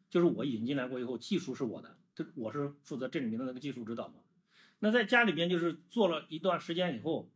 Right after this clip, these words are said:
其实最大的感触还是，因为那时间是说常规农业嘛，怎么做？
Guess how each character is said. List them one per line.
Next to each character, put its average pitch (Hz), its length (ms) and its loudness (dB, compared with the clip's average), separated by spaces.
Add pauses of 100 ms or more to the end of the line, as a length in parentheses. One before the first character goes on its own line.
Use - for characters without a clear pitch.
(1000)
其 208 160 2
实 220 80 2
最 233 200 0
大 220 280 2
的 139 80 -2
感 98 240 -10
触 147 160 -6
还 139 100 0
是， - 80 -8
因 180 120 -4
为 180 40 -4
那 180 140 0
时 165 100 -4
间 160 140 -2
是 147 280 -6
说 170 360 2 (240)
常 160 160 -2
规 180 100 4
农 151 160 2
业 160 100 2
嘛， 113 220 -4 (840)
怎 156 120 -4
么 160 100 4
做？ 175 320 4